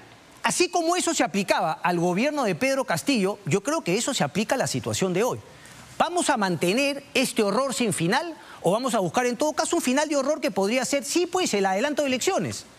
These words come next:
Pero mientras nos mantengamos en esta situación,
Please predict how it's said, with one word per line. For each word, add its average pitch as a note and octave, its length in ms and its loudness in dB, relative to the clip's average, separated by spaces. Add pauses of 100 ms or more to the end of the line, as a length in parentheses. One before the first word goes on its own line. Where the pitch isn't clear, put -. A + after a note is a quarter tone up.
(720)
Pero C#4+ 360 4
mientras C#4 560 2
nos B3 200 2
mantengamos A#3+ 1000 0
en G3 80 2
esta C4 220 0
situación, G#3+ 520 0